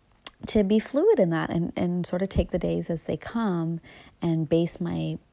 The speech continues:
podcasts around what's happening in that moment. I will plan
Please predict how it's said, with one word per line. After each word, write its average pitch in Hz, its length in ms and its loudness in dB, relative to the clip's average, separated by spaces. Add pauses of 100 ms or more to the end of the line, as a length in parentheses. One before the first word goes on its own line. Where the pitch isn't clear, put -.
podcasts 156 580 -4
around 151 280 -4
what's - 180 -8
happening 156 380 -4
in 151 100 -4
that 147 220 -4
moment. 147 600 -6 (380)
I 170 80 2
will 185 140 0
plan 185 800 -2